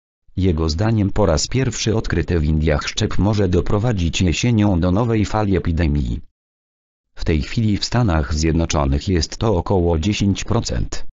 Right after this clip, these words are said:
infekcji deltą. Liczba podwaja się co dwa tygodnie. To nie znaczy, że zobaczymy gwałtowny wzrost zakażeń,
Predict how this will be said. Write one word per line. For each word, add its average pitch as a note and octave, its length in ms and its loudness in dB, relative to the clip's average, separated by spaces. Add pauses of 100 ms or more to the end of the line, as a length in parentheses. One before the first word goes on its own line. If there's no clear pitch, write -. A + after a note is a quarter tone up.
(340)
infekcji G2+ 600 0
deltą. D#2 400 0 (520)
Liczba G2+ 400 0
podwaja A2 460 0
się - 180 -2
co E2+ 180 0
dwa E2+ 200 0
tygodnie. D2 600 0 (500)
To E2+ 140 0
nie D#2 140 2
znaczy, F2+ 460 0 (220)
że E2 260 0
zobaczymy E2 520 0
gwałtowny E2 640 0
wzrost F#2+ 440 0
zakażeń, D#2 640 0